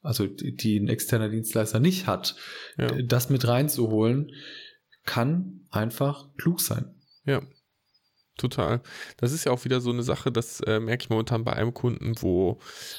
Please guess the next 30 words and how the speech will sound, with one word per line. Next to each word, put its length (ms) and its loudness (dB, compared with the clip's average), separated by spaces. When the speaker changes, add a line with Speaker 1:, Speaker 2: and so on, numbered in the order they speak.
Speaker 2:
ähm, 420 0
ich 140 -2
wahrscheinlich 380 0
einer 160 2
von 200 -2
den 160 2
Menschen 340 2
bin, 160 0
die 140 2
am 160 0
meisten 400 2
Softwareentwicklung 680 0
schon 180 2
gesehen 300 2
haben. 380 0
Also 240 0
auch 180 2
unterschiedliche, 1400 0
ähm, 380 0
äh, 200 0
Varianten 600 2
von, 340 -2
wie 180 2
das 240 -2
halt 220 0
gut 180 -2
funktionieren 640 0
kann. 380 -4
Und, 380 -2
ähm, 360 0